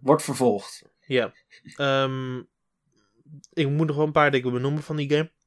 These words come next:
Speaker 1: Oh jee.
Speaker 2: Ehm, natuurlijk die Amiibo die unlockt, ehm, Pika Prompts. Dat zijn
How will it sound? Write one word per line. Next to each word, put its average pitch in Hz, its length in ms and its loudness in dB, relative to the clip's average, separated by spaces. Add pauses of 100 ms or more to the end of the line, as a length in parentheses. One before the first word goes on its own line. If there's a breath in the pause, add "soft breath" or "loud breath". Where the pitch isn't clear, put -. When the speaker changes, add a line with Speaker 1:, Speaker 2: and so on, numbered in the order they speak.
(640)
Speaker 1:
Oh 123 140 -2
jee. 113 360 -4 (420 soft breath)
Speaker 2:
Ehm, 120 800 -2 (180)
natuurlijk 135 400 0
die 131 220 2
Amiibo 120 640 2 (100)
die 123 380 -6
unlockt, 120 720 -4 (1160)
ehm, 120 340 -6 (160)
Pika 151 260 -2
Prompts. 151 460 -4
Dat 139 120 -12
zijn 123 340 -6